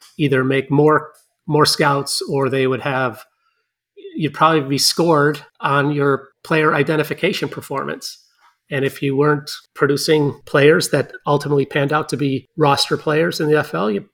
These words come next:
probably get replaced a lot easier than, than maybe you were, uh, because like you said, it, you make the playoffs. And again, I think there's pride in, in wanting to compete at, at that level. And no doubt they're, you know, they're professionals and, and they wanna win and they wanna keep their job,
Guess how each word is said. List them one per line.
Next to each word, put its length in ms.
probably 260
get 180
replaced 520
a 60
lot 180
easier 300
than, 260
than 120
maybe 200
you 120
were, 400
uh, 80
because 280
like 160
you 60
said, 240
it, 140
you 100
make 180
the 80
playoffs. 640
And 180
again, 320
I 100
think 220
there's 160
pride 420
in, 260
in 160
wanting 220
to 120
compete 360
at, 160
at 160
that 140
level. 280
And 140
no 140
doubt 280
they're, 260
you 80
know, 100
they're 120
professionals 600
and, 140
and 100
they 80
wanna 260
win 300
and 180
they 80
wanna 180
keep 200
their 100
job, 380